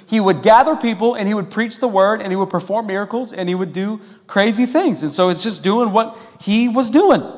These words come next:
Verse number three, and they came and they, they came, they came,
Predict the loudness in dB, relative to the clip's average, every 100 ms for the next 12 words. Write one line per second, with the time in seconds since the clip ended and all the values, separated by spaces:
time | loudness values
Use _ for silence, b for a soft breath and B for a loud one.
0 | B B B -4 0 0 0 0 0 0
1 | 0 2 0 2 2 4 4 2 -4 -12
2 | -2 0 4 4 6 4 0 -4 -14 B
3 | B -12 2 6 6 4 0 0 0 -4
4 | -8 -14 b b b b b -18 -12 0
5 | 4 4 4 2 -2 -6 -14 -6 -6 -6
6 | -10